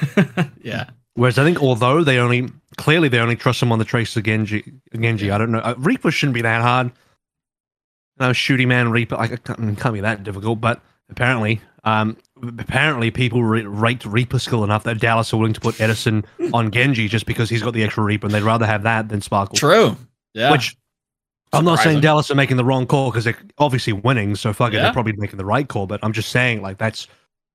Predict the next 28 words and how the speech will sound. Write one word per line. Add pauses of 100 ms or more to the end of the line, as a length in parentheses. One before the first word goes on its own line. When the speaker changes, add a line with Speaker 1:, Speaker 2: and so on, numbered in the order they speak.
(120)
Speaker 2:
the
value
that,
the
<laughs>
value
that
people
putting
on,
like, (580)
"Hey,
how
good
is
your
Reaper?"
Well,
we'd
rather
put
you
Speaker 1:
Yeah.
Speaker 2:
in
than
the
other
guy